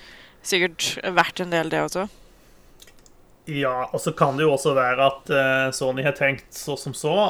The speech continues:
Speaker 2: at, eh, OK, Microsoft kjøper opp multiplattform-ting,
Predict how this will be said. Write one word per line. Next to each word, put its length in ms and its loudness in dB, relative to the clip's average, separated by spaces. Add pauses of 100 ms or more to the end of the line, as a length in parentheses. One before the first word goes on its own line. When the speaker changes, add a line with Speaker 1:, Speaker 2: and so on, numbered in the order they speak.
(100)
Speaker 2:
at, 260 -8
eh, 640 2
OK, 140 -8 (180)
Microsoft 540 -4
kjøper 500 0
opp 240 0 (160)
multiplattform-ting, 1300 -2